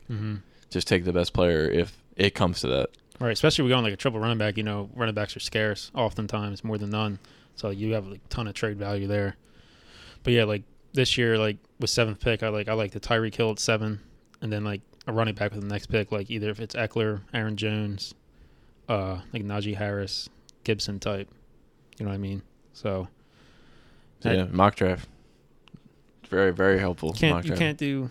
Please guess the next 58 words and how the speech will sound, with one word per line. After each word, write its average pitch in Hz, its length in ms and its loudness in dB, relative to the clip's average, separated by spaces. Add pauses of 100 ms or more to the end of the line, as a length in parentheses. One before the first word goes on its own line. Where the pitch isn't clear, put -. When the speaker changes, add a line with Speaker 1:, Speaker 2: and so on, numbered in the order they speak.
Speaker 2:
I - 80 4
pro-, 104 200 8
I'm 101 200 12
not 104 140 8
Speaker 1:
you 104 40 8
Speaker 2:
even 98 120 6
Speaker 1:
can't - 80 4
do 101 60 8
Speaker 2:
kidding. 98 120 8
Speaker 1:
enough. 92 140 8
Speaker 2:
I've 90 100 2
probably 90 320 8
done 85 180 4
over 82 240 2
forty - 360 -4
something - 280 -6
mock - 200 -4
drafts. - 260 -2
So 120 80 0
Speaker 1:
Already 107 220 2
Speaker 2:
I'm, 127 80 -2
Speaker 1:
this 147 100 2
Speaker 2:
yeah, 160 60 6
Speaker 1:
year? 104 260 2
Oh, 107 40 -2
Speaker 2:
mm-hmm. 90 160 0
Speaker 1:
shit! 113 320 -4 (180)
I've 120 100 2
only 120 140 6
done, 107 80 -2
like, 104 140 -6
four 117 360 0
so 107 140 -6
far, 110 240 0
but 101 120 -2
I'm 87 60 6
Speaker 2:
Yeah, 87 60 8
Speaker 1:
gonna 82 120 6
start 82 200 6 (180)
Speaker 2:
I, 87 60 4
Speaker 1:
doing 87 140 10
Speaker 2:
I'd 104 40 -2
Speaker 1:
more. 107 160 -2
Speaker 2:
s-, 101 120 -4 (220)
I, 98 80 6 (220)
I, 95 120 6
I'd 92 100 4
be 90 80 2
bored 87 260 4
as 92 100 0
fuck - 220 0
at - 80 0
work, 85 240 4
and - 140 -2
I - 80 -2
just 107 260 -6
<laughs> - 380 8
Speaker 1:
Yeah, 101 180 -8